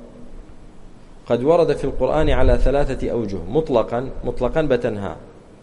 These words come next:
ولما بلغ أشده واستوى آتيناه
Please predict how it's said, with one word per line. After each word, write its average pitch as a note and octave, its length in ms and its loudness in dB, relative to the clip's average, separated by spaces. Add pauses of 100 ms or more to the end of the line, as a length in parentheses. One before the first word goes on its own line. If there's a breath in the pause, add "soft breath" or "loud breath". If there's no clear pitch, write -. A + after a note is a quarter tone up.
(440)
ولما C3+ 580 2
بلغ B2+ 480 2
أشده C3+ 540 -4
واستوى B2+ 1080 0 (680)
آتيناه C3+ 720 -6